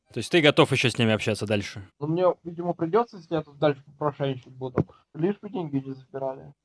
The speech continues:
Speaker 1: Ты не думал с ними договориться как-то, чтобы они там брали с тебя дань, а ты спокойно, где хочешь, попрошайничал?
Speaker 2: Да я и так тут, где хочу, спокойно попрошайничал. Это чё-то в первый раз.
Speaker 1: В Пакистане тебя не били, но я знаю, что тебя били в Индии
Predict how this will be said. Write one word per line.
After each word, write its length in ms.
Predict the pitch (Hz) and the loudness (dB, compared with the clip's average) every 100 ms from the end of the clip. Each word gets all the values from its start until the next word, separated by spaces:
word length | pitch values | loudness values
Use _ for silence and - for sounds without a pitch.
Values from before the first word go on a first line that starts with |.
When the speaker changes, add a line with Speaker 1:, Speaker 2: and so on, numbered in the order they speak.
| _ - | _ 2
Speaker 1:
Ты 240 | 143 139 | 4 6
не 100 | 135 | 4
думал 360 | 139 226 185 123 | 4 6 6 4
с 120 | - | 2
ними 360 | 139 131 123 | 4 6 6
договориться 680 | 120 123 123 127 131 113 - | 4 0 4 4 4 0 -6
как-то, 320 | 104 101 - 98 | -8 -8 -8 -6
чтобы 280 | - 104 | -4 0
они 200 | 107 104 | 2 2
там 200 | 98 101 | -2 -2
брали 380 | 101 110 107 101 | 4 6 6 2
с 140 | 95 - | -2 -4
тебя 340 | 104 101 95 | -2 0 0
дань, 320 | 98 123 120 | 4 4 2
а 120 | 107 | -2
ты 200 | 104 120 | 0 2
спокойно, 600 | 110 110 120 117 107 104 98 | 2 2 4 4 4 0 -4
где 200 | 131 117 | 0 2
хочешь, 400 | - 117 - - | 4 4 2 -8
попрошайничал? 640 | 110 120 101 117 104 - - | -2 0 2 0 0 -4 0
Speaker 2:
Да 80 | 156 | 2
я 260 | 165 185 | 6 6
и 40 | 180 | 8
так 220 | 240 262 | 8 6
тут, 200 | 240 180 | 0 -6
где 200 | 165 202 | 0 2
хочу, 340 | 190 175 - 185 | 4 2 2 -2
спокойно 520 | - 170 170 180 160 | 2 0 2 0 0
попрошайничал. 840 | - - 160 - 170 190 170 139 | -2 0 2 4 2 0 -2 -2
Это 180 | 135 135 | -2 -6
чё-то 320 | - 139 139 | -10 -8 -8
в 60 | 127 | -4
первый 280 | 151 143 143 | -2 0 2
раз. 180 | 143 139 _ _ | 0 -2 _ _
Speaker 1:
В 100 | - | -4
Пакистане 500 | - 135 139 202 170 | -2 0 4 8 8
тебя 200 | 147 151 | 6 6
не 140 | 156 147 | 6 4
били, 340 | 233 254 220 | 4 6 6
но 240 | 160 175 160 | 6 6 6
я 140 | 143 | 6
знаю, 240 | 127 180 | 4 4
что 160 | 156 139 | 2 2
тебя 180 | 147 147 | 4 6
били 340 | 143 147 151 | 6 4 4
в 180 | 123 123 | 4 4
Индии 440 | 254 180 117 95 | 6 6 4 0